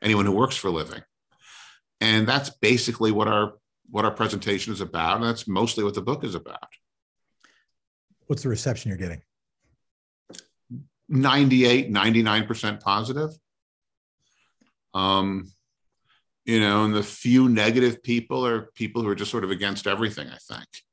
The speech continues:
Speaker 1: And of course, I mostly live in a bubble. I'm here, I'm here on the east side of Manhattan. Um, you know, I don't generally talk to that many people who, you know, disagree with me all the time, but almost invariably people say, "Yeah,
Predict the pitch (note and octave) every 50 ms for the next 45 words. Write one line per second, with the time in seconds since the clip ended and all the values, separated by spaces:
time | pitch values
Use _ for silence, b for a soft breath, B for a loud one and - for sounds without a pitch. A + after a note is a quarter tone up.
0 | _ B B B B B B B B B B B B - B2+ C#3+ D3+ D#3 C#3 -
1 | F#3+ D#3 B2 - - - G2+ A2+ A2 A2 A#2+ B2+ - - G#2+ G2+ G#2+ G2 G2 F#2+
2 | F2 D#2+ - - D#2 D#2+ - C#3 D3 B2 F#2+ F2+ E2 D#2 G2+ G2 F#2 F#2 - -
3 | F2+ F2+ E2+ E2+ A2 G2+ G2+ G2 F#2 F#2+ F#2+ - - - - F2+ F2+ F2 F2 F2
4 | E2+ D#2+ E2+ E2+ F#2 G2 G#2 A2+ C3 C#3+ C#3 _ _ B B B B B B B
5 | B B _ - F2 F2+ F2+ F2 E2+ E2 E2 E2 D#2+ E2 B B B B B B
6 | B B B B _ _ _ b b b b b _ - A2+ G#2 F2+ F#2+ G#2 G#2+
7 | - E2 F2 F2 F#2 G#2+ G2 F2+ G2 G2+ G2 F#2+ F#2+ - G#2 F#2+ G2 - F#2 D2+
8 | D#2+ D#2+ F2 F2+ F#2+ F#2 F#2+ F#2 - - G2 F#2 F#2 G#2+ A2 G#2+ G2+ F#2+ F2+ F2
9 | F2 D#2+ D#2+ F2+ E2+ E2 D#2+ D#2+ E2 - - D#2+ D2 E2 F2+ F#2+ - A2+ A2+ A2
10 | A2+ A2+ A#2 A2+ - A#2 A#2 B2+ C3+ D3 C#3 - _ _ _ B B B B B
11 | B B B B B B - A2 A2 A2+ G#2 G2+ - - - _ _ - - D3+
12 | D#3 C3+ A2 F#2+ - - - G2 F2+ E2+ G2 F#2+ G2+ G#2 G#2 F#2+ D#2 D#2+ - -
13 | C2 - - _ _ _ - - G2 F2 A#2 - A2 A2+ E2+ C#2+ F3+ G3+ G#3 D#3
14 | - C#2+